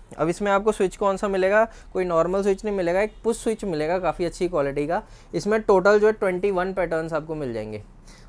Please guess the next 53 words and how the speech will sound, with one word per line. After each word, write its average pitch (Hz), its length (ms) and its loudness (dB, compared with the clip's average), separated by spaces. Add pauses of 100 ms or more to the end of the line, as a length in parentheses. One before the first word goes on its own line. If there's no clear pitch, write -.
अब 151 140 0
ये 190 140 4
है 208 80 2
कि 220 80 -2
आप 214 240 2
किसी 214 260 -6
भी 262 100 0
बाइक 226 220 6
में 208 120 -4
लगा 160 200 0
सकते 131 240 -8
हैं, 160 80 -6
ये 175 60 -2
भी 202 100 0
आप 208 100 2
स्प्लेंडर 165 460 -4
में 180 120 -4
भी 185 80 -2
लगा 175 220 0
सकते 165 260 -8
हैं, 160 100 -6
एचएफ़ 165 220 -2
डीलक्स 160 320 -4
में 165 120 -8
भी 165 80 -6
लगा 151 260 -4
सकते 147 280 -10
हैं, 147 100 -10
केटीएम 160 380 -4
में 170 200 -6
भी 170 60 -4
लगा 156 220 -2
सकते 147 280 -10
हैं, 147 180 -6
Yamaha 170 220 -4
में 170 140 -4
भी 170 60 -4
लगा 156 240 -2
सकते 147 260 -8
हैं। 147 100 -4 (340)
इसमें 196 280 -2
बेनिफिट 185 380 2
ये 190 160 6
रहेगा, 196 240 6
एक 196 160 2
तो 208 80 2
आपको 190 280 2
वारंटी 147 360 2
मिल 190 180 0
जाएगी 190 200 4
वन 180 240 2
ईयर 185 160 -4
की 202 220 -6